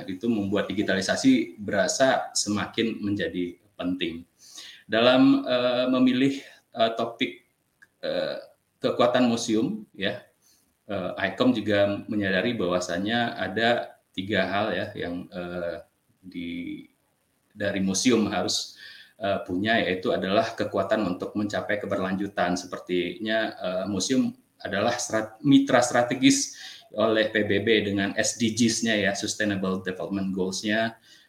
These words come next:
Kemudian, eh, museum punya kekuatan inovasi dalam digitalisasi dan aksesabilitas. Jadi mereka, eh,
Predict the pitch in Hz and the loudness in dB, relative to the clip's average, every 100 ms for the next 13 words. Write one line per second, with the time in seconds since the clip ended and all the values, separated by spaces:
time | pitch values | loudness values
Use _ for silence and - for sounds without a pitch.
0 | _ 95 90 92 95 98 95 - 92 92 | _ -10 -8 -4 -2 -2 -6 -10 -8 -6
1 | 92 101 - 151 185 131 113 104 104 104 | -4 -4 0 2 2 2 0 -2 -6 -4
2 | - 101 104 104 - 107 - 135 98 92 | -4 -2 0 -2 0 -2 2 4 4 2
3 | 101 101 110 98 92 101 - 127 101 98 | 0 -2 -2 0 0 -2 -4 -4 -2 -4
4 | 98 107 101 98 95 90 113 156 - - | -4 -6 -4 -4 -2 0 0 2 0 -4
5 | 87 101 90 - 110 117 - 95 92 | -6 -4 -4 -2 0 0 0 -2 0